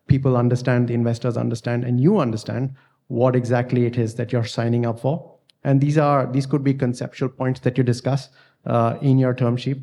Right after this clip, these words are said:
I'm a big fan of actually having a detailed long form term sheet from a founder's perspective. It puts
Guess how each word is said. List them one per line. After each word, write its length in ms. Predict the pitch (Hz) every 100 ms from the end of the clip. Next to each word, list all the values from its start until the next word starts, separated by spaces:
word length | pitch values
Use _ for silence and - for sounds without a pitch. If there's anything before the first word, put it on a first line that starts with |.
| - _ _ _ _ _ -
I'm 160 | 131
a 60 | 156
big 200 | 143 139
fan 440 | - 139 139 135
of 340 | 135 135 131 123
actually 420 | 123 - 135 127
having 320 | 123 123 127
a 60 | 113
detailed 560 | 113 123 131 127 123
long 240 | 127 127 127
form 360 | 139 123 127
term 200 | 127 123
sheet 320 | 120 139 139
from 160 | - 113
a 40 |
founder's 460 | 110 120 117 120 117
perspective. 640 | 131 - 120 - 123 117 - _ _ _ -
It 220 | 127 127
puts 320 | 143 135 -